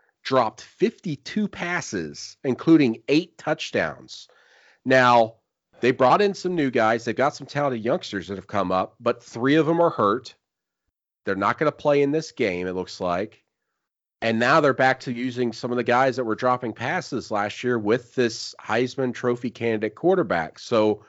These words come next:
not even the coaches, I've been told, or the players there really know what to expect with the passing game going into this one.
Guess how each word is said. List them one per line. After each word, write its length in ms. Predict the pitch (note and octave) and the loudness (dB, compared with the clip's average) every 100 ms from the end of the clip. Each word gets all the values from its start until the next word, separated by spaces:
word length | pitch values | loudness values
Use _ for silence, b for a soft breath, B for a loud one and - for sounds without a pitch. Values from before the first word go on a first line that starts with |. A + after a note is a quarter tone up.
| b b b b b | b b b b b
not 300 | A2 C3+ F#3+ | -2 2 4
even 320 | F#3 F#3 F3+ E3 | 2 2 2 2
the 80 | |
coaches, 920 | D#3+ - G#3 - C3 F2+ E2+ - - - | -2 -4 -4 -2 -4 -4 -6 -12 -16 -10
I've 200 | G#2+ G2+ | -2 -2
been 140 | G2+ G2 | -2 -6
told, 260 | - G#2+ | -2 -2
or 100 | G#2+ | 0
the 60 | A2+ | -2
players 540 | - D#3+ G#3 D3+ G2+ | -2 0 2 2 0
there 340 | G#2 G2 G#2 G#2+ b b b | -2 0 0 -4 b b b
really 300 | G#2+ F#3 F3 | -2 2 4
know 200 | E3+ E3+ | 4 4
what 200 | E3 E3 | 4 0
to 100 | D#3+ | -2
expect 720 | C3+ - - C3 D3 - - | -4 -4 -8 -4 -4 -6 -6
with 180 | B2+ C#3 | -6 -4
the 60 | D3 | -10
passing 560 | - D#3+ F3 - C3+ | -6 -6 -6 -4 -2
game 300 | G2 F#2+ F2+ | 0 -2 -2
going 300 | F#2 F#2+ F#2 | 0 0 0
into 260 | F#2 - F2+ | -2 -4 -6
this 280 | F2+ - - | -6 -6 -8
one. 300 | F2+ E2 | -6 -6